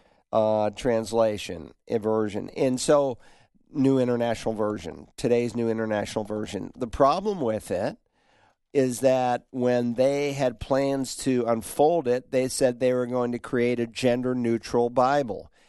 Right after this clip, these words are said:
because they didn't want to use masculine terms that might be offensive to the culture that we lived in. Well, over a hundred Christian organizations from around the United States,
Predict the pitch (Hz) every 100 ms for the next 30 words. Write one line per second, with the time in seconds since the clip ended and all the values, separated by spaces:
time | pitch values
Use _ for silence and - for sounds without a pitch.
0 | _ _ - - 123 113 120 120 131 135
1 | 123 127 127 120 120 123 120 104 110 117
2 | 135 143 - 143 127 120 - 127 117 117
3 | 120 - 113 113 117 113 127 113 - -
4 | 120 123 127 107 117 110 - 120 113 -
5 | 113 110 117 117 156 165 107 - - _
6 | _ _ _ _ _ _ - 117 139 135
7 | 127 120 156 151 123 160 151 - 131 131
8 | 131 127 113 127 143 147 131 110 120 117
9 | - 123 117 117 113 113 110 117 120 127
10 | 139 131 120 120 117 117 - - 120 107
11 | 107 - -